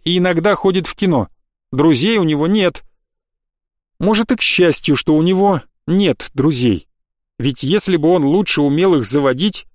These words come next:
то, несомненно, присоединился бы к какой-нибудь банде, где его оценили бы и приняли. Бродит в одиночестве, запрыгивая на грузовики, долго едет на них,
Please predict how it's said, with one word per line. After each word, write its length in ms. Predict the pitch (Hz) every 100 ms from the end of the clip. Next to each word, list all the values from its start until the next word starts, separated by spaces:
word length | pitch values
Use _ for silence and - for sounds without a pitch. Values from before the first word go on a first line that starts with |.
| _ _ -
то, 100 | 123
несомненно, 600 | 120 - 113 151 202 165
присоединился 800 | 165 156 156 127 160 220 - 156
бы 140 | 139
к 80 | -
какой-нибудь 560 | 165 185 185 180 185
банде, 420 | 139 147 143 131 127
где 220 | 127 165
его 220 | 170 190
оценили 500 | 151 - 151 185 190
бы 180 | 131 147
и 60 |
приняли. 480 | - 190 127 98 87 _ _ _ _ _ _ _ _ _ _ -
Бродит 380 | 190 233 202 151
в 40 |
одиночестве, 680 | 160 160 208 - 208 196 202
запрыгивая 580 | - - 202 185 190 185
на 140 | 180
грузовики, 640 | 175 180 185 180 185 170 - _ _ _
долго 320 | 127 220 185 147
едет 360 | 180 196 190
на 120 | 185
них, 300 | 185 185 -